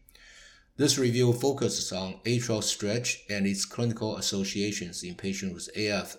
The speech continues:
and its downstream effects on electrophysiology.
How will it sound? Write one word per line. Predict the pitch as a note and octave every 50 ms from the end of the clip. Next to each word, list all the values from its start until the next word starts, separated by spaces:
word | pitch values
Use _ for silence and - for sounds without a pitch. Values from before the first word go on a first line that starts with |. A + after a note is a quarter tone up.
| - -
and | F#2+ F#2 F2 F2
its | F2+ F2 -
downstream | - - - F#2+ G#2 A2+ A#2+ A#2 - - - G#2+ G2 F#2+
effects | F2 D#2+ - - G2 D#2 - - - - -
on | F#2 F#2 F#2
electrophysiology. | F2+ E2+ F2+ F2+ - - F2+ - - E2+ - - F#2+ F2+ F2+ F2 E2+ - - - -